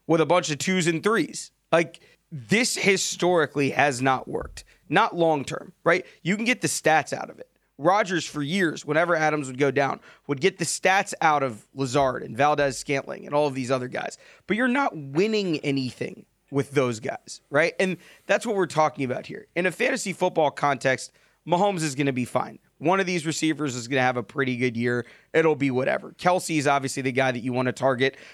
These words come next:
just given the fact that he's gonna be funneled every target they possibly can. The concern for me is, one, this schedule is terrible. Holy God, that's a gauntlet. But on top of that, right, now you're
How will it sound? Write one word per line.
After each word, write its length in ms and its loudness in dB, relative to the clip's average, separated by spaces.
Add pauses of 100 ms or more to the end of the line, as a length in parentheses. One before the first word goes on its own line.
(120)
just 260 -2
given 320 4
the 80 2
fact 400 2
that 300 0
he's 320 -6
gonna 180 2
be 140 -2
funneled 480 0
every 300 -2
target 440 -2 (220)
they 160 0
possibly 520 -2
can. 400 -8 (380)
The 100 0
concern 480 0
for 140 -2
me 220 2
is, 180 0
one, 260 4
this 160 0
schedule 540 0
is 180 -10 (140)
terrible. 640 -2 (160)
Holy 580 0 (100)
God, 300 4
that's 220 -6
a 40 -10
gauntlet. 520 -6 (500)
But 240 2
on 200 4
top 360 0
of 160 0
that, 320 -4 (120)
right, 340 2 (340)
now 380 2
you're 280 0